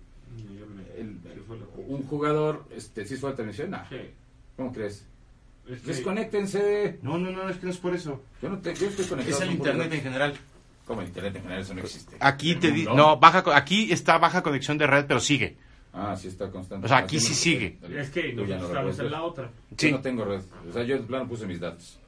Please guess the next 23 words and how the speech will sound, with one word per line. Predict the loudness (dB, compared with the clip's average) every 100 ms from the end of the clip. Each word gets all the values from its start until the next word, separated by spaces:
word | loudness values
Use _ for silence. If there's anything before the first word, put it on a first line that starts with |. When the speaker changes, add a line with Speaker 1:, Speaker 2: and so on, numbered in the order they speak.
| -20 -20 -20 -16
Speaker 2:
para | -10 -8
no |
tener | -6 -8
broncas. | -8 -10 -18 -20 -20 -20 -12
Este, | -8 -4 -2 0 0 -2
resulta | -4 -2 0
ser | 0
que | 2 0 0 -10 -16
empezaron | -12 -6 0 2 2
a | 0
hacer | 2 2 2 -2 -12 -20 -20 -20 -20 -20 -20 -20 -20 -20 -20 -20 -20 -20 -20 -14
marrullerías | -4 -2 0 -2 0 2 4 4 4 4 0 -2
y |
marrullerías. | -4 0 0 0 0
Métete | 0 -2
a | 0
ver | 2
el |
video | 2 2
para | 2 -2
que | -4
lo | -6
entiendan. | -4 -2 -2 -2